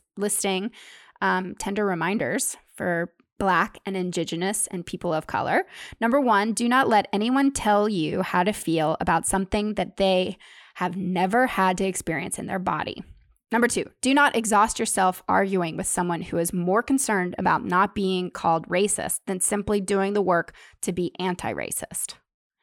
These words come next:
And then number three, do not spend any time trying to prove why something is racist. Your experience is your ex-,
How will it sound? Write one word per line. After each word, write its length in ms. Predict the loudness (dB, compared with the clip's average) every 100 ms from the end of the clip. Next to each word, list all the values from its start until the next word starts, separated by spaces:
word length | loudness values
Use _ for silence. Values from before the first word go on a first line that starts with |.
| _ _ _ -6
And 160 | -2
then 160 | 0 0
number 220 | 0 0
three, 460 | -2 0 2 2 2
do 120 | 2
not 200 | 2 0
spend 240 | 0 -2 0
any 200 | -2 -2
time 320 | 0 0 0
trying 320 | -2 -2 -2
to 100 | -6 -12
prove 360 | -2 -2 0
why 100 | -2
something 800 | -2 0 -2 -4 _ -2 0 -2
is 320 | -2 -2 0
racist. 480 | -2 -6 -6 -6 -8 -8 -20 -10
Your 140 | -2 -2
experience 640 | -2 -2 0 0 -2 -6 -6
is 300 | -2 -2 -2
your 220 | -4 -6 -6
ex-, 200 | -12